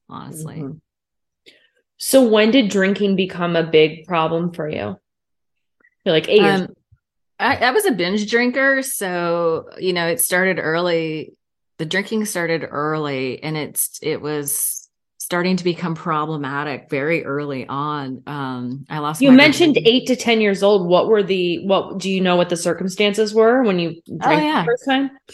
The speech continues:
Speaker 1: Yeah. My mom had gone out to dinner, and my sister and I were left home alone. And I thought it would be a great idea. I don't even know where the idea came from. It was so bizarre, but you know that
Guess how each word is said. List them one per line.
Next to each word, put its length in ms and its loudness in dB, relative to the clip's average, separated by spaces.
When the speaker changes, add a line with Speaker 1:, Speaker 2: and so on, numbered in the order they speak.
Speaker 1:
Yeah. 440 -2
My 600 -2
mom 300 0
had 280 -2
gone 200 -4
out 240 -4
to 140 -4
dinner, 320 -4
and 120 -4
my 80 -8
sister 340 -10
and 100 -6
I 140 -8
were 100 -8
left 300 -10
home 180 -6
alone. 380 -8
And 140 -10
I 60 -10
thought 240 -10
it 40 -12
would 140 -14
be 100 -6
a 40 -8
great 260 -6
idea. 420 -4
I 80 -4
don't 120 -4
even 200 -6
know 140 -10
where 120 -8
the 120 -4
idea 320 -6
came 340 -8
from. 400 -8
It 80 -8
was 160 -4
so 180 -4
bizarre, 540 -2
but 340 -4
you 120 -2
know 180 -6
that 320 -4